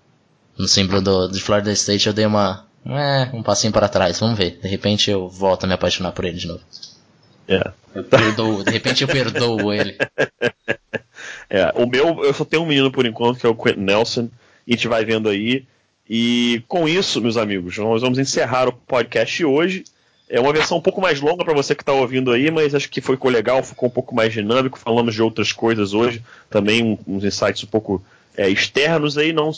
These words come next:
Speaker 2: diretamente relacionados ao draft, mas acho que ficou bacana. Agradecemos aí mais uma vez a sua audiência aqui no On The Clock Brasil.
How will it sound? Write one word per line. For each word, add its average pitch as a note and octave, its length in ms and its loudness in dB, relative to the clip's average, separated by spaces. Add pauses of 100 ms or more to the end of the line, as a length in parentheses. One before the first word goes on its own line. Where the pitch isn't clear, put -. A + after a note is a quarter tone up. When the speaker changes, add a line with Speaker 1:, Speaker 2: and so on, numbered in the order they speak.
Speaker 2:
diretamente C3 520 -2
relacionados B2 360 0
ao C3+ 80 2
draft, B2+ 420 0
mas C#3 100 0
acho - 80 -6
que - 60 -8
ficou C#3+ 180 0
bacana. C3+ 520 0 (340)
Agradecemos A#2+ 500 0
aí A#2+ 80 2
mais A#2 220 2
uma A#2+ 100 0
vez A#2 220 2
a A#2 40 -2
sua A#2+ 180 0
audiência A#2+ 560 2
aqui A#2 200 -2
no A#2 100 0
On A#2 120 2
The G#2+ 80 2
Clock G#2+ 320 -2
Brasil. A#2 500 0